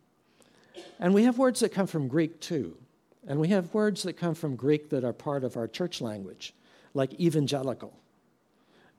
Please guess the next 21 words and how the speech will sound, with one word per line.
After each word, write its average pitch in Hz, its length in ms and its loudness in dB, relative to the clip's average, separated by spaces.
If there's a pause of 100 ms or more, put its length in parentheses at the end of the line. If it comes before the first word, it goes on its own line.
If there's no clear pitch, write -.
evangelistic, 131 960 0 (420)
evangel. 139 800 0 (1000)
And 160 200 2
all 247 400 4
of 185 160 2
those 160 420 4
words 131 600 0 (200)
are, 131 380 0 (120)
come 151 400 -2 (160)
directly 151 440 0
from 127 460 -4 (160)
the 135 80 -4
Greek 247 340 -2
word, 104 240 -4
which 110 220 -8
means 123 380 -2 (280)
good 123 180 0
news, 113 360 -4
or, 101 140 -10 (140)
or, 107 300 -10
or, 98 320 -12